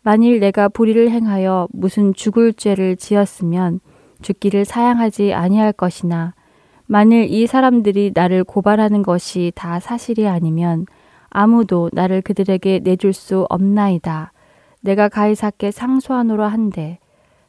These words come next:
베스도가 배석자들과 상의하고 이르되, 네가 가이사에게 상소하였으니 가이사에게 갈 것이라 하니라.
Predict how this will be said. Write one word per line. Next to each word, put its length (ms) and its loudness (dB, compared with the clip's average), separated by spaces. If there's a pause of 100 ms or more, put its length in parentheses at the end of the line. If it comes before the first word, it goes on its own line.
베스도가 680 -2
배석자들과 1080 -2
상의하고 600 0
이르되, 460 -4 (380)
네가 380 0
가이사에게 680 -2
상소하였으니 1000 -4 (340)
가이사에게 680 -2
갈 220 -4
것이라 520 -4
하니라. 520 -6